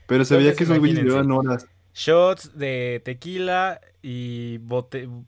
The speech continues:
Speaker 2: o sea, vasos completos de, de, de vodka de tamarindo para, este, para un precopeo. Y todavía quedaban dos forlocos. Que
Speaker 1: No,
Speaker 2: tocayo
Speaker 1: espera, tengo, acabo de encontrar el video, güey, en el que hay, en este salón de fiestas para niños,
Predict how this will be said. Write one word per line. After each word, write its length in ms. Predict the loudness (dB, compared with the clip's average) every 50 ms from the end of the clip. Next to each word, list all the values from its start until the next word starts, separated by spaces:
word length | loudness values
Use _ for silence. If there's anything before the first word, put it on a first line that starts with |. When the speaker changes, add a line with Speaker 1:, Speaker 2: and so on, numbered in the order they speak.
| _ -12
Speaker 2:
o 120 | -10 -10 -6
sea, 220 | -4 -4 -4 -4
vasos 340 | -4 -4 -6 -6 -8 -10 -12
completos 540 | -10 -10 -8 -6 -6 -8 -8 -10 -12 -10 -8
de, 680 | -8 -8 -8 -8 -8 -10 -10 -12 -12 -12 -14 -16 -18 _
de, 340 | -14 -12 -10 -10 -10 -10 -12 -10
de 120 | -10 -10
vodka 280 | -8 -8 -10 -8 -6 -8
de 80 | -6
tamarindo 540 | -6 -6 -8 -8 -8 -10 -10 -10 -12 -14 -16 _ _ _ -20 -20 _ _ _ _ _
para, 340 | -8 -8 -6 -6 -6 -8 -10
este, 600 | -12 -16 -20 -20 _ -20 -18 -18 -18 -18 -20 -20 -12
para 600 | -8 -6 -4 -4 -4 -4 -4 -4 -6 -8 -10 -14 _ _
un 160 | -18 -16 -14 -10
precopeo. 720 | -8 -8 -8 -8 -12 -14 -10 -8 -6 -6 -4 -6 -8 _ _ _ _ _ -20 -20 -20 -20 -20 -20 -20 -20 _ -16
Y 80 | -10 -6
todavía 360 | -2 0 2 2 4 2 2
quedaban 440 | 0 -2 0 2 2 2 2 0 -2
dos 180 | -4 -6 -6 -6
forlocos. 840 | -6 -6 -4 -4 -4 -4 -4 -4 -6 -10 -10 -10 -12 -14 -20 _ -20 -20 -20 -20 -20 _ _ _ _ _ -20 -20 -14 -6
Que 200 | -2 -2 0 2
Speaker 1:
No, 140 | 4 4 4 6
Speaker 2:
tocayo 280 | 6 4 4 4 4 4
Speaker 1:
espera, 200 | 6 6 6 6
tengo, 320 | 4 4 6 6 4 4 2 0
acabo 260 | 0 4 4 6 6
de 60 | 6
encontrar 380 | 6 4 4 2 2 4 6 6
el 100 | 6 6
video, 420 | 6 4 4 6 6 6 4 4
güey, 360 | 4 2 2 2 0 -2 -6 -10 _
en 120 | -4 -2 -2
el 160 | -2 -4 -4
que 260 | -2 -2 -2 -2 -2 -2
hay, 580 | -2 0 2 4 4 4 4 4 0 -2 -4 -4
en 160 | -2 0 0
este 560 | 0 0 2 2 4 4 4 4 2 0 -2
salón 260 | -6 -6 -4 -2 -2
de 100 | -2 -2
fiestas 280 | -2 -4 -4 -4 -4 -4
para 160 | -4 -4 -4
niños, 420 | -4 -2 -2 -2 -2 -4 -4 -8